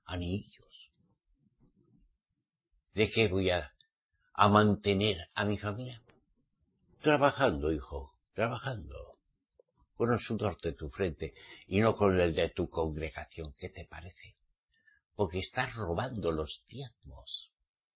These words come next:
y las ofrendas a tu creador Yahweh.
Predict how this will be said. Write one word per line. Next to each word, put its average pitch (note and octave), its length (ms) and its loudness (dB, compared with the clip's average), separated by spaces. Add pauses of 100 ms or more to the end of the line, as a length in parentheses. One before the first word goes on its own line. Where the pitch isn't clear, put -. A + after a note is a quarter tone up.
(880)
y F#2 140 0
las A2 260 2
ofrendas G2+ 680 0 (100)
a F#2+ 240 -2 (120)
tu F2 320 0
creador E2+ 480 2 (100)
Yahweh. D#2 760 -6